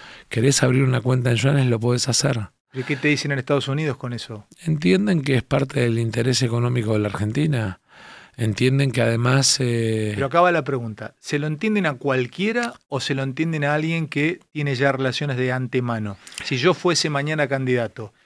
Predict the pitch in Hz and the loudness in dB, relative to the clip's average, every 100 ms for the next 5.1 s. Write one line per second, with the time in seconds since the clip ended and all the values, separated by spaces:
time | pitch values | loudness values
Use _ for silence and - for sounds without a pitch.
0 | _ - 131 156 170 160 135 151 151 143 | _ -6 0 2 2 2 0 2 2 2
1 | 151 165 156 127 123 117 123 120 - 135 | 0 0 0 0 -2 -4 -4 -4 -2 -2
2 | 160 160 139 131 175 208 180 135 139 143 | 0 0 0 0 0 2 0 0 0 0
3 | 135 147 147 131 147 147 151 165 - _ | 0 2 0 0 0 0 -2 -4 -8 _
4 | _ - 135 123 123 117 131 117 113 110 | _ -2 0 0 -2 -4 -4 -6 -8 -12